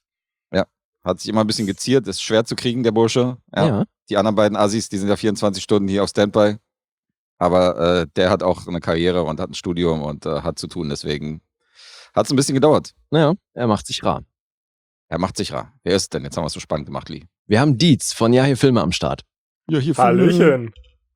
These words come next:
Speaker 1: Moin, Dietz.
Speaker 3: Na? Ja, schön, dass ich endlich mal wieder hier sein kann, auf jeden Fall.
Speaker 1: Ja,
Speaker 3: Hat
Speaker 1: wir
Speaker 3: ja
Speaker 1: freuen
Speaker 3: jetzt
Speaker 1: uns
Speaker 3: echt
Speaker 1: auch.
Speaker 3: ein bisschen gedauert, aber wie ihr schon richtig gesagt habt, ähm, ich wollte ja jetzt auch wirklich mal wiederkommen, weil mit den anderen beiden ist ja ein bisschen schwierig gewesen in letzter Zeit, ne?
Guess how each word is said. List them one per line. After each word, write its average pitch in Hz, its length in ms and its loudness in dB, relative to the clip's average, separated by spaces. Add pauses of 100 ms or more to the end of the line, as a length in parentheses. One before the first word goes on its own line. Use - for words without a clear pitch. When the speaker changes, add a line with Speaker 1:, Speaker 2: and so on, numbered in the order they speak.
(120)
Speaker 1:
Moin, 123 280 2
Dietz. - 380 -4 (1000)
Speaker 3:
Na? 156 380 2 (200)
Ja, 190 180 6
schön, 214 180 4
dass 226 140 6
ich 208 80 2
endlich 220 200 2
mal 202 140 0
wieder 190 120 2
hier 190 140 2
sein 123 180 2
kann, 120 180 -6
auf 117 160 -6
jeden 113 180 -10
Fall. 113 300 -8 (160)
Speaker 1:
Ja, 90 100 0
Speaker 3:
Hat - 100 4
Speaker 1:
wir - 20 0
Speaker 3:
ja 180 80 4
Speaker 1:
freuen - 100 2
Speaker 3:
jetzt - 80 -4
Speaker 1:
uns 160 60 -2
Speaker 3:
echt 165 60 0
Speaker 1:
auch. 156 40 -8
Speaker 3:
ein 175 60 -4
bisschen 165 180 -4
gedauert, 156 500 0
aber 139 220 0
wie 151 80 2
ihr 160 80 4
schon 151 160 -4
richtig 165 220 -4
gesagt 147 280 -2
habt, 160 260 0
ähm, 147 460 -2
ich 135 140 -8
wollte 156 260 2
ja 143 120 0
jetzt 143 140 -2
auch 139 140 -6
wirklich 147 240 -6
mal 135 120 -6
wiederkommen, 151 440 -2
weil 139 420 -2 (600)
mit 139 160 -6
den 139 140 2
anderen 156 240 0
beiden 156 320 0
ist 160 140 -6
ja 156 100 2
ein 147 80 -4
bisschen 156 200 -6
schwierig 139 360 -6
gewesen 113 280 -6
in 113 40 -14
letzter 110 240 -8
Zeit, 104 300 -14
ne? 233 180 -4